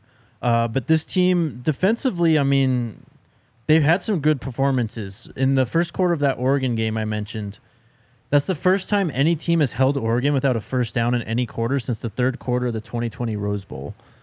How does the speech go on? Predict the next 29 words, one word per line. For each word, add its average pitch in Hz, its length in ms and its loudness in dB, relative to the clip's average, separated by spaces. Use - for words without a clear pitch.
um, 95 520 -2
which 101 160 -8
is - 80 -10
quite 120 240 0
a 104 60 -4
stat. 107 500 -2
But 120 120 0
this 151 180 4
team, 143 600 2
off 156 180 4
to 170 100 0
their 156 120 4
worst 131 300 0
start 131 280 0
since 123 160 -6
two - 120 -2
thousand 113 300 2
six. 123 340 -4
They 127 100 0
started 123 280 0
that 117 140 0
season 113 360 -2
oh 113 160 0
and 98 140 -2
nine. 104 420 0
They've 120 140 2
lost 139 240 2
seven 143 200 0
straight, 123 360 -2